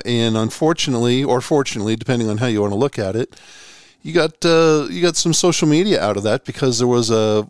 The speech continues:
a, a hootenanny. There was a little throwdown between C S U and the U C O guys that made its way to social media for a little while. And I know, unfortunately, you were kind of in the middle of that.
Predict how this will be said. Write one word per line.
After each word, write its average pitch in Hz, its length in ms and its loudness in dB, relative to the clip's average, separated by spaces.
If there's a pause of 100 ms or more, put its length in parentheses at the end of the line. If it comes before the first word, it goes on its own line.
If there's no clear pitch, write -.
a, 107 320 -2 (400)
a 127 120 0
hootenanny. 113 760 0
There 120 100 2
was 143 160 0
a 156 60 0
little 160 320 2
throwdown 135 760 0 (320)
between 113 760 -2
C - 280 -2
S - 160 -2
U 117 300 2
and 113 180 -4
the 104 60 0
U 110 120 -2
C 107 240 -2
O 104 120 0
guys - 500 -4 (720)
that 113 240 0
made 117 360 2
its - 160 -4
way 113 120 2
to 104 80 -2
social 107 400 -2
media 104 280 0
for - 100 -10
a 104 60 2
little 98 200 0
while. 95 200 -2
And 131 100 0
I 165 80 0
know, 139 400 0
unfortunately, 113 520 -4
you 110 100 -2
were 104 80 -2
kind 120 180 -6
of 107 80 -4
in 104 80 -4
the 104 60 -2
middle 120 260 0
of 87 80 -6
that. 98 280 -4